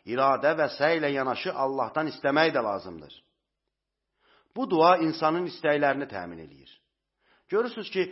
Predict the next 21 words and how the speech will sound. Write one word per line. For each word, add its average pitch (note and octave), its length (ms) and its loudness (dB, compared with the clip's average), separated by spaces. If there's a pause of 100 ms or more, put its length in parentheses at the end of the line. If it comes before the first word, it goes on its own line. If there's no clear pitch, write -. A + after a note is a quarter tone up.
(140)
əziz C#3+ 360 0
Peyğəmbər C#3 600 0
müharibə C3 440 0
meydanında D3+ 560 0
bütün G3 360 -6
işləri D#3+ 400 -2
gördükdən D3 520 -2
sonra A#2 280 -4
dua A#2 240 0
eləyir. D2+ 320 -14 (1400)
Deməli, G#2 420 -6
dua C3+ 320 4
eləmək, B2 420 0 (440)
bu F3 180 -2
yolla F3+ 380 4
öz F#3 260 2
istək E3 400 2
və D#3+ 120 0
məqsədlərimizə D3 760 0
nail D3+ 320 2
olmaq D#3 500 4